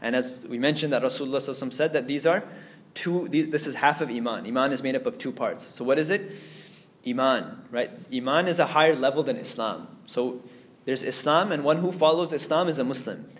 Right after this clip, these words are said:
And there's Iman, and one who has Iman is a mu'min. So we'll,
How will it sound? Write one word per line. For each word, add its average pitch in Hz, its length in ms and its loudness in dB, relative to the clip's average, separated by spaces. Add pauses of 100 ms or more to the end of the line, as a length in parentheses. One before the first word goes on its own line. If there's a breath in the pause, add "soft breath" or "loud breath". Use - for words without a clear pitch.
(160 loud breath)
And 139 120 -8
there's 139 200 -2
Iman, 143 340 4
and 156 120 -2
one 156 140 2
who 165 160 -2
has 160 260 4
Iman 151 320 0
is 143 140 -2
a 202 140 0
mu'min. 123 520 -6 (160)
So 139 120 -4
we'll, 131 200 -2